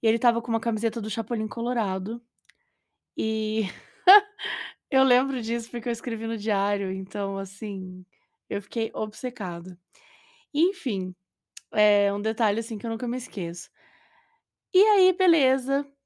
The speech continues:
fiquei, né, gostei dele, acho que foi minha primeira, uma das pri-, minhas primeiras paixonites, assim, quando eu já tinha mais idade pra entender mais ou menos, bem mais ou menos, o que eu tava sentindo.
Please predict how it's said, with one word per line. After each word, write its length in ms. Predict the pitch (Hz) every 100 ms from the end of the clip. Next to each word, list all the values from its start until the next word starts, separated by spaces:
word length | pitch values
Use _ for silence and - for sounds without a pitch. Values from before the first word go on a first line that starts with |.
| -
fiquei, 520 | 233 247 220 214 214
né, 240 | 208 214
gostei 400 | 208 208 - 214
dele, 420 | 190 196 208 202
acho 160 | 190 -
que 60 | -
foi 140 | 208
minha 160 | 208 196
primeira, 640 | 214 202 208 214 196 190
uma 140 | 202
das 160 | 220 262
pri-, 140 | 294
minhas 220 | 277 269
primeiras 460 | 277 262 277 349 339
paixonites, 960 | - 311 302 320 285 220 240 262 233 208
assim, 520 | 202 - 214 214 214 - _ _ _ _ -
quando 240 | 220 214
eu 60 | 214
já 140 | 220
tinha 640 | 214 - 214 208 202 196 190 202 -
mais 560 | 208 202 202 202 196 196
idade 640 | 196 190 190 202 185 202
pra 240 | - 208
entender 500 | 226 254 294 254 240
mais 260 | 233 233 233
ou 80 | 220
menos, 540 | 202 196 214 233 - _ _ _ _
bem 300 | - 202 233
mais 220 | 262 240 214
ou 60 |
menos, 480 | 202 190 196 220 - _
o 80 | -
que 80 | 233
eu 60 | 226
tava 200 | 214 214
sentindo. 800 | - 247 262 - 185 175 190